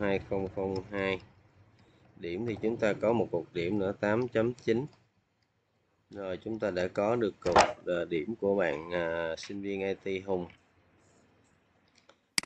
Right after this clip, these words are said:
Rồi, thêm một bạn sinh viên nữa, Lê Văn Anh chẳng hạn, hai không không một, điểm chín chấm năm.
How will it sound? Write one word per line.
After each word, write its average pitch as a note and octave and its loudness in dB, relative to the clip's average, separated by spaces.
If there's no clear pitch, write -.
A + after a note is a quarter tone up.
Rồi, F2+ -6
thêm G2+ -2
một F2 -4
bạn E2+ -2
sinh G2+ -2
viên G2 0
nữa, F2 4
Lê G2+ -2
Văn G2+ -8
Anh G#2 -2
chẳng F#2 -4
hạn, F2 -4
hai G#2 -6
không G2+ -6
không F#2+ -4
một, E2 0
điểm D#2+ -10
chín A2+ -6
chấm A2+ -2
năm. G2+ 2